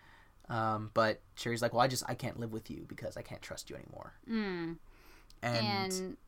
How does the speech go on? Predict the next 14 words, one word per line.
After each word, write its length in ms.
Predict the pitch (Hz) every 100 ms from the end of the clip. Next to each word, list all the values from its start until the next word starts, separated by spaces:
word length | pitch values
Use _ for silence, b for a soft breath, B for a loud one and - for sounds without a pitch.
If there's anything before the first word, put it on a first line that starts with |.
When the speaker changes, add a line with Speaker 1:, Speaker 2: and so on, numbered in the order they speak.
| 208
Speaker 2:
um, 600 | 196 185 180 175 170 165 - - - -
Chikako 840 | - - - 202 254 - 233 214 160
did 540 | 185 202 208 196 170 -
say, 680 | - - 180 190 220 165 165 B B B B B -
"It 140 | 202
seems 400 | - - 262 285
like 200 | 277 247
what's 240 | 208 190 -
most 260 | 185 180
important 480 | 180 165 - 175 175
to 100 | 175
you 220 | 160 - 65
is 200 | - -
yourself." 580 | - - - - -